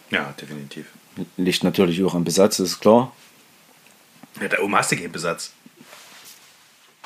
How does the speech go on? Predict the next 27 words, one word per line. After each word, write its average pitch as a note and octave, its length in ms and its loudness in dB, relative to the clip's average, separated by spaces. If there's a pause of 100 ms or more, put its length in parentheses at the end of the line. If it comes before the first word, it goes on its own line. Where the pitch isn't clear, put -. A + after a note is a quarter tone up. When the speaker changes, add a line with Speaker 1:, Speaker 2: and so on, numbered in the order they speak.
(180)
Speaker 2:
An D#3+ 120 -4
der - 100 -2
Fischmenge. A#2+ 640 4
<laughs> C3+ 40 -14 (1800)
Ähm, A2+ 720 6 (1200)
ja, F#2+ 220 4
ansonsten A#2 460 4
ist G#2+ 140 4
es, - 280 -8 (1300)
es - 120 -8
ist - 180 -2
schon A#2 200 2
komplett B2 380 4
was G#2+ 140 4
anderes G#2 460 0
eigentlich. F2 440 -10 (140)
Wenn G2 100 -4
du G2 60 -4
so A#2+ 180 6
viel B2 100 6
auf A2+ 120 8
dem G#2+ 80 0
Wasser C3 240 4
bist B2 240 -2
mit A2 80 2
dem G2+ 80 0
Bellyboot, A#2 560 4